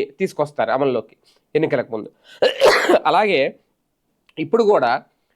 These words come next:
ఈ పర్యటనల్ని నిలువరించకపోతే, ఈ పర్యటనలకి భారీ స్థాయిలో జనం వస్తున్నారు అనే సంకేతం ప్రజల్లోకి వెళ్తే ఖచ్చితంగా రేపు మళ్ళీ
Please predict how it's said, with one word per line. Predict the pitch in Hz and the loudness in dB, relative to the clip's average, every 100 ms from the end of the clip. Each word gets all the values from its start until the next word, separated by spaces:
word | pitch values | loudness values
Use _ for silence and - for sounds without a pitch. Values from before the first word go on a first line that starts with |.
| _ - | _ -6
ఈ | 170 | -4
పర్యటనల్ని | 170 165 185 226 214 214 214 | -2 0 0 0 0 0 0
నిలువరించకపోతే, | 156 160 175 180 170 156 143 120 127 208 _ _ _ _ _ _ _ _ _ | 0 0 -2 -4 -6 -4 -2 -2 -4 -6 _ _ _ _ _ _ _ _ _
ఈ | 160 175 | -4 0
పర్యటనలకి | 165 160 202 202 208 202 170 - | 0 0 0 0 0 -2 -6 -6
భారీ | 135 139 165 175 | -2 0 0 -2
స్థాయిలో | 175 160 147 143 - - | -2 -2 0 -2 -6 -10
జనం | 127 143 160 | -6 -2 0
వస్తున్నారు | 160 139 - 151 151 143 143 - | -2 -4 -6 -2 0 0 -2 -4
అనే | 143 | -6
సంకేతం | - 135 135 151 156 | -4 -4 -4 -6 -6
ప్రజల్లోకి | 131 123 151 147 127 | -8 -4 -2 -2 -2
వెళ్తే | 117 104 175 - _ _ _ _ _ _ _ _ _ | -6 -4 -6 -6 _ _ _ _ _ _ _ _ _
ఖచ్చితంగా | - 180 - 233 233 233 | -4 -2 -2 -2 0 2
రేపు | 202 196 | 0 -2
మళ్ళీ | 165 165 180 | -2 0 -2